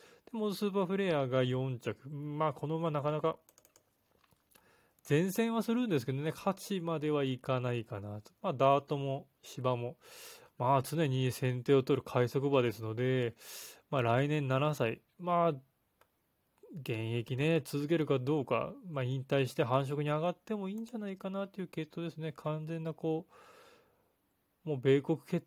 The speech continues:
統、ストームキャットありつつ、バリットあり、アピールからのインリアリティも入ってますしね。相当ゴーンウエスト系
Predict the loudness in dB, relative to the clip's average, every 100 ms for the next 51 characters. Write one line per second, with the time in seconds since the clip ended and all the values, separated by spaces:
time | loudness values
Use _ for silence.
0 | -6 -8 -4 -2 0 2 0 0 2 2
1 | 2 -2 -6 -6 -2 -2 -2 -2 -2 0
2 | -2 -6 -10 -8 -6 -4 -2 -4 -4 -6
3 | -6 -4 -2 0 -2 -8 -10 -8 -8 -8
4 | -12 -14 -14 -12 -6 -6 -8 -20 -20 -20
5 | -20 -20 -4 -4 -2 -2 0 2 2 0
6 | -2 -4 -2 -2 -2